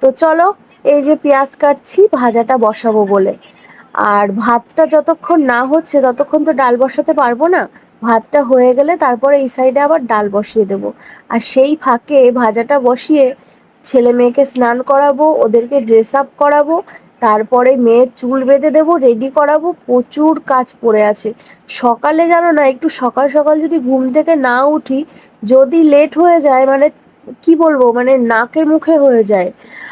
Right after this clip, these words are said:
আর, আহ, এখন যেহেতু বাইরে প্রচণ্ড পরিমাণে বৃষ্টি হচ্ছে, ঠান্ডা ঠান্ডা ওয়েদার, তো সকালের দিকটা তো ঘুমই ভাঙতে চায় না, এত পরিমাণে ঘুম পায়।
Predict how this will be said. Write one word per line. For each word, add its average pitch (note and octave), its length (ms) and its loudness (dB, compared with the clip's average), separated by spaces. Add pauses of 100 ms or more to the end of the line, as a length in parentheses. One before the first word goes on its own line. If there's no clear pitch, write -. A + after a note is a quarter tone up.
(140)
আর, G#3 320 2
আহ, - 600 -6 (160)
এখন B3+ 180 -4 (100)
যেহেতু D#4 280 2
বাইরে A#3 400 0 (160)
প্রচণ্ড C#4+ 380 0 (140)
পরিমাণে E4 340 2
বৃষ্টি A#3+ 480 -2
হচ্ছে, C#4 360 0 (140)
ঠান্ডা A#3 380 -4
ঠান্ডা D4 280 2
ওয়েদার, A#3+ 600 2 (460)
তো D#4+ 60 -2 (140)
সকালের C4+ 480 0
দিকটা D#4 320 -2
তো F4 120 -2
ঘুমই C#4 520 2
ভাঙতে C4+ 420 0 (100)
চায় A3 180 2
না, A3+ 140 0 (280)
এত - 420 -10 (160)
পরিমাণে E4 420 2 (220)
ঘুম C#4+ 200 2 (180)
পায়। B3+ 220 0